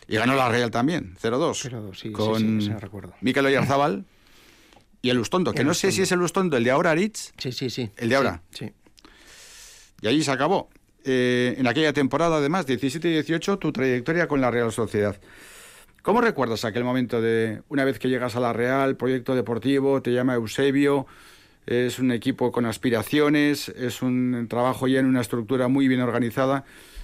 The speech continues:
Speaker 1: ¿Cómo recuerdas tu primera experiencia ahí en la Real Sociedad?
Speaker 2: Pues muy agradable, la verdad. Conocía a mucha gente, los que estaban formando un poco el staff de, de la Real, ¿eh? Varios preparadores físicos, además,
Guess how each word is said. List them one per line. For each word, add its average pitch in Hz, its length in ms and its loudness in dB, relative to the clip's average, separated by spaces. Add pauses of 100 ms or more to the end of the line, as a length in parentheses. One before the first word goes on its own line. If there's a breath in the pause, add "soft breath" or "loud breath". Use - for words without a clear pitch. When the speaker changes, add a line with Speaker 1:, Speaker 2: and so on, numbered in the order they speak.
(140)
Speaker 1:
¿Cómo 208 180 2
recuerdas 135 400 0
tu 127 100 -2
primera 123 260 0
experiencia 117 540 -2
ahí 113 120 2
en 110 80 0
la 101 80 -2
Real 98 160 -4
Sociedad? 80 360 -10 (1500 loud breath)
Speaker 2:
Pues 117 140 -2
muy 151 160 2
agradable, 117 480 0
la 110 120 -4
verdad. 131 380 0 (260)
Conocía 135 560 0
a - 20 2
mucha 135 300 -2
gente, 139 300 -2
los 120 180 -2
que 123 60 -4
estaban 135 260 0
formando 127 340 -2
un 123 60 -2
poco 127 200 -4
el 127 60 2
staff 131 260 -4
de, 110 280 0
de 113 60 -2
la 113 120 0
Real, 117 280 0
¿eh? 143 120 -4 (280 loud breath)
Varios 120 280 0
preparadores 120 500 0
físicos, - 380 -4
además, 120 480 0